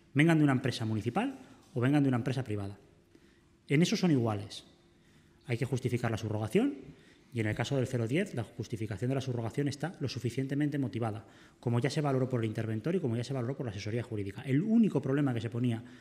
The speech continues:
en la remunicipalización del cero diez es que no tenía que haberse aprobado por gobierno y que tenía que haberse aprobado por pleno. Es el único problema que se puso.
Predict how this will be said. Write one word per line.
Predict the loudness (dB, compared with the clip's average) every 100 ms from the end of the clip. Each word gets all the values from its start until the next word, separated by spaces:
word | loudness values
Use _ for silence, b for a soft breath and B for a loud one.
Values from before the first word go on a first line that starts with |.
| B B _
en | -4 0
la | 0
remunicipalización | 0 -2 -2 -4 -4 -2 -2
del | -2
cero | -2 -2
diez | -2 -2
es | -4
que | -2
no | -2
tenía | 0 -2
que | 0
haberse | -2 -4
aprobado | -4 -4 -2
por | -2
gobierno | 0 0 0 -4 -8 B B _
y | -2
que | 0
tenía | 0 0
que |
haberse | 0 -2
aprobado | 0 0 0 -6 -18 -10
por | -2
pleno. | 2 2 2 -6 B B B B B _ _ _ _ _ _ _ _ _ _ _ _ _ -10
Es | 2
el | 4
único | 4 4
problema | 2 2 2
que | 0
se | -2
puso. | -4 -6